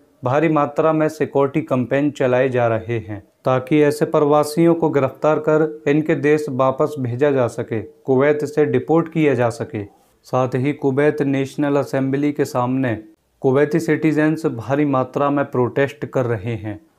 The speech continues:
बताया है कि ये प्रोटेस्ट इसराइल को लेकर किया गया। प्रोटेस्ट में फ्री पैलेस्टीन की मांग की गई। दोस्तों, आपको बता दें कि पैलेस्टीन यरूशलम मस्जिद अल-अक्सा में यहूदी आर्मी ने घुसकर मुसलमानों के साथ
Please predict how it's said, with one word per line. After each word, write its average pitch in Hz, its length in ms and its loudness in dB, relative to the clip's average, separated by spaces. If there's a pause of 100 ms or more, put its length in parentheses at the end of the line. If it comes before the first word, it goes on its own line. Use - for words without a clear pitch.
(100)
बताया 131 420 2
है 147 120 0
कि 151 160 -4
ये 139 240 0
प्रोटेस्ट 147 640 0 (120)
इसराइल 135 480 0
को 151 140 0
लेकर 131 320 2
किया 127 300 -2
गया। 104 300 -6 (320)
प्रोटेस्ट 143 520 2
में 160 160 4
फ्री 156 280 2
पैलेस्टीन 151 640 0
की 156 160 -2
मांग 135 320 0
की 127 200 -4
गई। 104 240 -4 (420)
दोस्तों, 147 420 2
आपको 151 280 0
बता 135 300 2
दें 147 180 0
कि 156 140 0
पैलेस्टीन 147 680 0
यरूशलम 131 640 0 (220)
मस्जिद 135 400 0
अल-अक्सा 131 420 0
में 113 220 -2 (360)
यहूदी 147 420 4
आर्मी 160 360 4
ने 160 100 4
घुसकर 143 360 0
मुसलमानों 139 720 2
के 143 140 -2
साथ 131 520 0